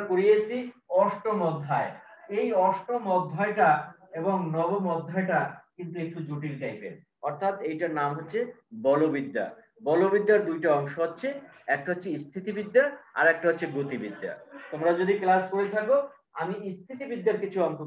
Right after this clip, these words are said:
করিয়েছিলাম এবং স্থিতিবিদ্যার কয়েকটা সূত্র বুঝিয়েছিলাম। সূত্রগুলো কি কি হতে পারে আমি একটু মনে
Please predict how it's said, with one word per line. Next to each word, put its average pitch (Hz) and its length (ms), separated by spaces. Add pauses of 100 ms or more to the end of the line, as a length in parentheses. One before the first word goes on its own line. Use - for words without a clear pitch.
করিয়েছিলাম 160 520 (380)
এবং 175 180 (260)
স্থিতিবিদ্যার 247 640
কয়েকটা 190 300 (100)
সূত্র 208 200 (140)
বুঝিয়েছিলাম। 170 560 (600)
সূত্রগুলো 196 460 (100)
কি 196 160
কি 262 80 (320)
হতে 185 240
পারে 233 140 (120)
আমি 175 140
একটু 180 200 (300)
মনে 170 160